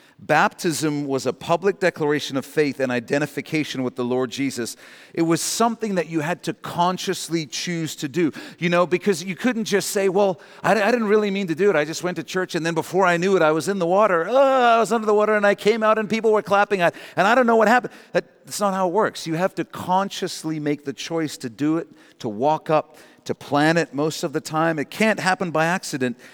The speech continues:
And it's not something that can generally happen because you just got caught up in the emotions of the moment. And in the early church, that was considered the moment someone became a believer,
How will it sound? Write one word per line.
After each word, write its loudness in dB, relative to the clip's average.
And 2
it's -2
not 0
something -2
that -4
can -10
generally -2
happen -2
because -6
you -8
just -12
got -10
caught -2
up -2
in -6
the -2
emotions -6
of -6
the -6
moment. -6
And 2
in 2
the 4
early 4
church, -2
that -2
was -2
considered -4
the -4
moment -2
someone -4
became -6
a -4
believer, -6